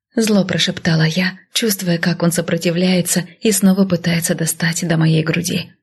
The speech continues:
"Хм". После непродолжительной немой борьбы Варт уважительно глянул на меня снизу вверх. "Были в далёком прошлом и такие случаи.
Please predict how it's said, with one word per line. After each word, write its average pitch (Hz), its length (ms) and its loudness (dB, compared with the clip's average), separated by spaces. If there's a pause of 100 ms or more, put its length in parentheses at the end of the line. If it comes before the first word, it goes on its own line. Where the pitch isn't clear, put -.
(640)
"Хм". - 500 -2 (440)
После 202 320 -2
непродолжительной 160 840 2
немой 160 260 6
борьбы 165 460 2 (280)
Варт 226 360 0
уважительно 175 640 2
глянул 175 420 4
на 165 120 6
меня 165 280 4
снизу 160 340 0
вверх. 175 260 -2 (800)
"Были 151 340 2
в 160 80 -6
далёком - 480 -2
прошлом 156 400 -2
и - 100 -4
такие - 380 -4
случаи. - 640 -6